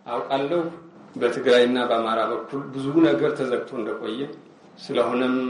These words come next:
አሁን የጭነት ትራንስፖርት ያለምንም ችግር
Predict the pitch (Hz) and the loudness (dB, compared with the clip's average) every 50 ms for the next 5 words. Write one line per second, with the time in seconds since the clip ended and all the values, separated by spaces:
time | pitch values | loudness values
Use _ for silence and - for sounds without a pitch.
0 | 127 127 - - - - - - - - 113 110 113 127 127 127 131 131 135 135 | -6 -8 -10 -14 -18 -20 -20 -18 -8 -4 -2 0 0 2 2 0 0 0 -2 -6
1 | - - - - - - - - - - - - - - 123 117 117 - 139 135 | -8 -12 -18 -20 -20 -20 -20 -20 -20 -20 -20 -20 -10 -4 -4 -4 -2 0 2 2
2 | 131 131 - - 135 123 117 113 - - - - 156 156 - - - - - - | 2 0 -2 -2 -2 0 0 -2 -4 -6 -6 -4 -4 -4 -4 -8 -12 -16 -18 -20
3 | - - - - - - - - - - - - 120 117 113 117 123 120 120 120 | -20 -20 -20 -20 -20 -20 -20 -20 -18 -16 -12 -8 -4 -4 -2 -2 -2 -2 -2 -4
4 | 120 - - - 117 - 123 123 110 | -4 -6 -8 -10 -6 -2 0 0 0